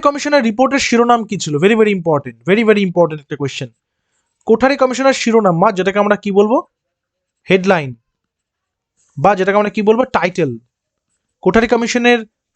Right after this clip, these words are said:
শিরোনাম কি ছিল? শিক্ষা ও উন্নতি, শিক্ষা ও জাতীয় উন্নতি, শিক্ষা ও সমাজ, শিক্ষা ও দেশ। একটা গেস করো তো, কোঠারি কমিশন তো আমরা দেখলাম যে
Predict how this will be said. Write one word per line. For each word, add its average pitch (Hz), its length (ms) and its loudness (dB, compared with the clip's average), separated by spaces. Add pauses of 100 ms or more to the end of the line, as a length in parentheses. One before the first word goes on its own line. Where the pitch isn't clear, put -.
শিরোনাম 220 420 2
কি 190 140 -2
ছিল? 151 100 -2 (120)
শিক্ষা 247 300 0 (140)
ও - 20 2 (140)
উন্নতি, 220 320 2 (500)
শিক্ষা 254 340 2 (120)
ও - 20 6 (140)
জাতীয় 208 280 2 (100)
উন্নতি, 175 340 0 (400)
শিক্ষা - 360 2
ও - 20 2 (120)
সমাজ, 196 260 4 (360)
শিক্ষা 277 300 0
ও - 80 4
দেশ। 208 160 0
একটা 269 200 0
গেস 220 140 2 (100)
করো 233 220 2
তো, 262 40 4 (360)
কোঠারি 214 260 4
কমিশন 240 300 0
তো 240 80 2
আমরা 226 140 2 (100)
দেখলাম 214 260 0 (540)
যে 165 80 -4